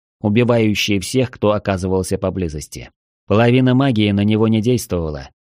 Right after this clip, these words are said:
И пока подобрали ключик, плотно работали хилеры. Приходилось постоянно воскрешать гибнущих, как мухи, игроков. Три фазы, Enrage, в котором босс превратился в огромную шаровую молнию. В общем, мы все пережили,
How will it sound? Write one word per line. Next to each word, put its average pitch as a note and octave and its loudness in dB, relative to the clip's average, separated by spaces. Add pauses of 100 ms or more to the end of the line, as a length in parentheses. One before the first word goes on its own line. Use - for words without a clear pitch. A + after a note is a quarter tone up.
(260)
И G2 -2
пока C#3 2
подобрали B2+ 2
ключик, C#3 -2
плотно C#3 0
работали A2 2
хилеры. D#2+ -4 (260)
Приходилось C3+ 2
постоянно C3+ 0
воскрешать A#2+ 0
гибнущих, A#2 -2
как G#2 -2
мухи, G2+ -2
игроков. F#2+ -6 (500)
Три D3+ 2
фазы, G#2+ 0 (140)
Enrage, F#2 -2 (160)
в - -20
котором G#2+ 2
босс C#3 0
превратился G#2+ 0
в G2 -2
огромную A#2+ 0
шаровую F#2+ 0
молнию. D2 -6 (340)
В E2+ -2
общем, D3+ 0 (260)
мы C3 0
все C3+ 2
пережили, B2 2